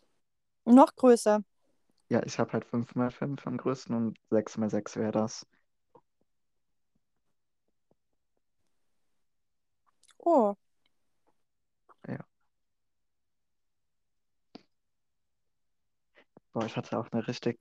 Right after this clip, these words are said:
Speaker 2: traurige Geschichte. Ich hab einfach Geld verloren dabei.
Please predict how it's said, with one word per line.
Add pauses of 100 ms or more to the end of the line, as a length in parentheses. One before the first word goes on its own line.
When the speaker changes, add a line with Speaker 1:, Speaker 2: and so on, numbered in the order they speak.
(120)
Speaker 2:
traurige
Geschichte. (540)
Ich
hab
einfach
Geld
verloren
dabei.